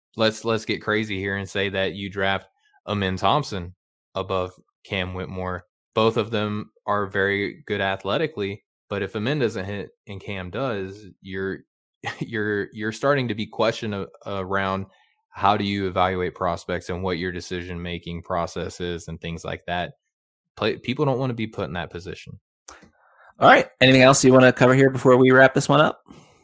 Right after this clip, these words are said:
Speaker 1: Uh, no, man. Just, uh, thank you so much again for having me. I'll tell you this, uh, you know, behind the scenes all the time. I'll say it again here on the air. I, I love the fact that,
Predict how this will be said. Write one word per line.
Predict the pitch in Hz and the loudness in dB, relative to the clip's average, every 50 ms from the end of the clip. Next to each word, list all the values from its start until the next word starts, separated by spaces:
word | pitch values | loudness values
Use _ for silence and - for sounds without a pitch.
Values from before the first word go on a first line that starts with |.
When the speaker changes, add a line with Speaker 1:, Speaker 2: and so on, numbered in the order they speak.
| _ _ _ - | _ _ _ 2
Speaker 1:
Uh, | 139 151 165 160 127 - - - | 4 6 6 6 4 2 -2 -2
no, | - 127 127 139 156 131 | 0 4 6 6 6 6
man. | 120 117 120 120 127 127 - - | 4 4 2 0 -2 -4 -8 -8
Just, | - 120 110 - - | -8 -8 -8 -4 -2
uh, | 120 110 107 | 0 0 0
thank | 107 - 113 117 113 - | 0 -2 -4 -4 -4 -6
you | 120 107 | -8 -6
so | - - 110 107 | -4 -2 -2 0
much | 110 110 110 - - | 0 -2 -2 -4 -6
again | 104 104 101 101 95 | -6 -6 -6 -6 -6
for | - 95 | -6 -6
having | 90 98 95 98 95 101 95 95 | -2 -2 -2 -2 -2 -4 -6 -6
me. | 95 95 95 92 | -6 -6 -6 -8
I'll | 98 76 95 101 | -4 -4 -4 -2
tell | - 110 104 | 0 0 0
you | 101 101 98 | 0 -2 -2
this, | 95 101 98 92 - - 104 | -4 -4 -4 -6 -6 -8 -6
uh, | 92 92 92 92 90 90 90 90 95 _ _ _ _ _ _ | -4 -4 -2 -2 -4 -6 -6 -8 -12 _ _ _ _ _ _
you | - 104 | -10 -8
know, | 95 95 92 92 | -6 -6 -8 -8
behind | 90 92 90 98 104 98 95 95 | -8 -6 -4 -2 -2 -2 -2 -6
the | 90 | -8
scenes | - 101 98 95 92 | -8 -8 -8 -6 -4
all | 95 90 92 92 | -4 -2 -2 -2
the | 90 | -4
time. | - - 92 90 92 90 | -4 -4 -4 -2 -2 -4
I'll | 90 90 | -6 -8
say | - - 90 90 | -8 -8 -8 -8
it | 92 | -6
again | 92 90 90 87 | -6 -8 -8 -8
here | 87 90 90 87 90 | -8 -8 -8 -8 -6
on | 87 87 87 | -8 -8 -8
the | 87 87 | -6 -6
air. | 90 90 90 92 92 90 - - | -6 -6 -6 -6 -6 -8 -6 -4
I, | 95 95 95 92 | -2 -2 -2 -2
I | 76 92 98 | -2 -2 -2
love | 98 95 98 98 92 | -2 -2 -4 -4 -4
the | 95 92 | -8 -8
fact | - - 98 95 98 95 - | -6 -4 -4 -4 -4 -6 -6
that, | 92 90 92 90 85 | -8 -8 -8 -8 -10